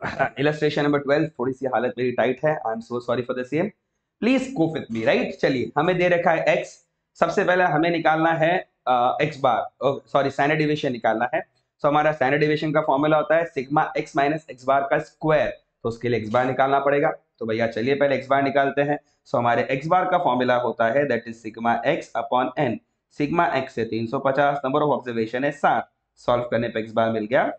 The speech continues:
फिफ्टी। अब मेरा काम है निकालना x minus x bar। चलिए सब में से पचास minus करेंगे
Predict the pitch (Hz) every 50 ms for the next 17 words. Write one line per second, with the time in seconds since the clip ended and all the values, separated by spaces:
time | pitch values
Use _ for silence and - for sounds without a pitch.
0 | _ _ _ _ - 180 165 170 - - - _ _ _ _ - - - - -
1 | _ - - 180 196 208 208 196 147 - - 147 151 160 160 147 139 127 - 131
2 | 131 131 143 156 147 - - 165 160 - - 147 135 127 135 147 160 - - 127
3 | 117 - - 110 110 101 92 - _ _ _ _ _ _ _ _ _ _ _ _
4 | _ _ _ _ _ - - 135 135 151 160 151 156 147 131 135 135 131 139 -
5 | 127 120 - 139 139 - 127 127 139 151 151 - 151 147 156 156 156 175